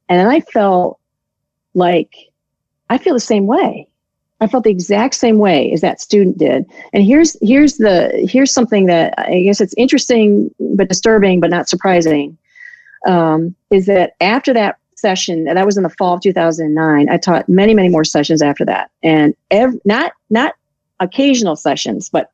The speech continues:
every single session I taught for National Academy, there was a student just like him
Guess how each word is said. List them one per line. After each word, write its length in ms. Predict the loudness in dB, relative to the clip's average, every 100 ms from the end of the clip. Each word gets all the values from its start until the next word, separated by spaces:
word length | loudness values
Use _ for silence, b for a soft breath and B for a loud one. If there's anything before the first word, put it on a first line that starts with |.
| _
every 380 | 0 0 0 -4
single 320 | -2 -2 -2
session 400 | -2 -4 -4 -6
I 80 | -8
taught 540 | -6 -4 -4 -4 -10 _ _
for 80 | -2
National 300 | -2 -2 -6
Academy, 560 | 0 2 2 2 -2 -6 B B B 0
there 100 | 2
was 160 | 2
a 100 | 0
student 480 | -2 0 2 2 -2
just 300 | 0 0 0
like 240 | 0 -2 0
him 420 | 0 0 -4